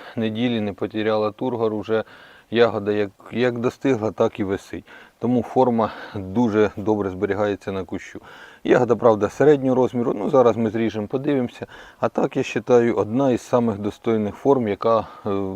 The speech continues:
ну, повинна бути, мабуть, на кожному винограднику з таким червоним,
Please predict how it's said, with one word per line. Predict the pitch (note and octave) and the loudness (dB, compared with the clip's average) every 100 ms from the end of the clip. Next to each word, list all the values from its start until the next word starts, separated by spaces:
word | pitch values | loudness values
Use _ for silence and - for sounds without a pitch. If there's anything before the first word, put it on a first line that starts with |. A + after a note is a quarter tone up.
| F#2+ - - - - - - | -10 -14 -18 -20 -20 -20 -12
ну, | - C3 | -6 -2
повинна | C3 B2 A2+ G#2+ | 2 4 4 0
бути, | A2+ A#2 A2+ - - - - | -2 -2 -2 -4 -12 -20 -4
мабуть, | G#2+ G#2+ F#2+ | 0 0 -2
на | G#2 | -4
кожному | - F#2 F#2+ F2+ | -2 -4 -4 -4
винограднику | G2+ B2 C#3+ C3+ B2 - | 0 4 4 2 -4 -4
з | A2 | -6
таким | - - A2+ A2 - - _ _ | -6 -4 -4 -4 -8 -20 _ _
червоним, | - G2 G#2+ A#2+ A2 | -4 2 4 4 2